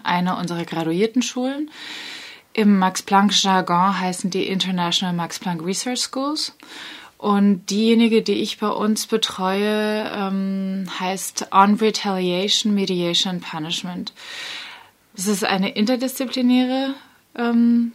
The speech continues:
Graduiertenschule, die Doktoranden wirklich aus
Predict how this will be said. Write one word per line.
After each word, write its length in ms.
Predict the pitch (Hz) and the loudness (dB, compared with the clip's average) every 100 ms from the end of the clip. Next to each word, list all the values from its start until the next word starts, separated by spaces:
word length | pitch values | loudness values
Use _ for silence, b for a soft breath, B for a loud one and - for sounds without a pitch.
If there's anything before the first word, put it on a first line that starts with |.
| - | -6
Graduiertenschule, 1000 | 214 208 208 247 254 262 - 269 294 311 B B B B _ - | -2 0 2 0 -2 -2 -2 -4 -4 -8 B B B B _ -2
die 380 | 226 226 226 220 | 0 2 0 0
Doktoranden 1000 | 202 - 196 180 185 240 240 247 262 262 - _ _ - | -2 0 -2 0 -2 0 0 2 2 -2 -14 _ _ -10
wirklich 400 | 196 185 196 185 | -6 -6 -6 -6
aus 180 | 185 | -6